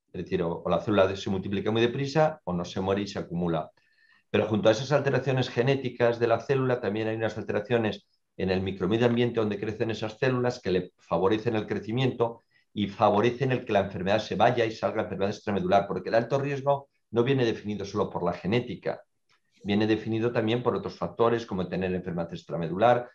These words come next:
o tener resistencia por factores que hoy todavía no conocemos y que el paciente no responde bien al tratamiento.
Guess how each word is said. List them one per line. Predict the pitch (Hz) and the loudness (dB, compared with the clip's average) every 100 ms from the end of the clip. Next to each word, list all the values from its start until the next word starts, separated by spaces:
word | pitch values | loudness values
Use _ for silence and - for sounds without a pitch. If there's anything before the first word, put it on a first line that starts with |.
| _ _ | _ _
o | 98 | -2
tener | 98 101 117 | 0 2 2
resistencia | 120 - - - 143 147 - 87 - | 0 -2 -6 -2 0 0 0 -2 0
por | 92 - | -4 -2
factores | 92 120 123 131 | -2 2 2 2
que | 110 | 2
hoy | 107 | 2
todavía | 113 101 107 120 | 2 2 2 0
no | 110 | -2
conocemos | 107 98 107 123 131 - _ - | -4 -6 -4 -4 -4 -10 _ -12
y | 98 | -4
que | 95 | -2
el | 90 | -2
paciente | 87 107 101 113 | -2 -2 0 0
no | 110 98 | 0 -2
responde | 95 - 87 82 | -4 -4 -2 -2
bien | 85 | -2
al | 76 | -4
tratamiento. | 76 67 73 58 - - | -8 -12 -10 -14 -18 -20